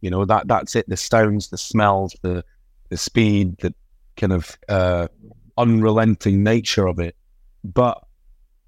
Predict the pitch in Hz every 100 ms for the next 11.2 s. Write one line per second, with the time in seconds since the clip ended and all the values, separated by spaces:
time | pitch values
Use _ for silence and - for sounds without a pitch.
0 | _ 120 - - 131 - - - _ -
1 | _ _ _ _ _ _ 123 131 117 -
2 | _ _ _ _ _ - 131 143 120 -
3 | _ _ _ _ _ _ _ _ _ -
4 | 131 127 110 135 147 131 - 107 98 -
5 | _ - - 113 - 131 151 147 131 -
6 | 139 131 127 - 139 117 95 101 110 -
7 | 104 - 120 - 98 95 90 101 92 110
8 | 98 92 117 120 110 107 113 - 92 90
9 | - _ _ _ _ - - 113 107 -
10 | - - _ - - _ _ 131 120 110
11 | 110